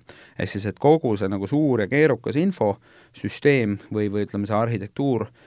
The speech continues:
et see peab olema nagu, noh, nii avatud ja läbipaistev kui vähegi võimalik selleks, et,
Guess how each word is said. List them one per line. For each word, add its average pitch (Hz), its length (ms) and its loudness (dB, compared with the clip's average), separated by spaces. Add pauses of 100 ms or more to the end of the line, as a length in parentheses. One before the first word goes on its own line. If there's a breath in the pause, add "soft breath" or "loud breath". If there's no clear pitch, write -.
(240 soft breath)
et 101 160 -6
see 123 100 0
peab 131 220 2
olema 104 240 2
nagu, 104 300 -2 (440)
noh, 104 140 -4 (560 soft breath)
nii 123 260 0
avatud 110 580 2
ja 104 80 0
läbipaistev 117 680 -2
kui 101 100 -2
vähegi 110 320 -2
võimalik 101 600 -2
selleks, 123 400 -2
et, 120 300 -8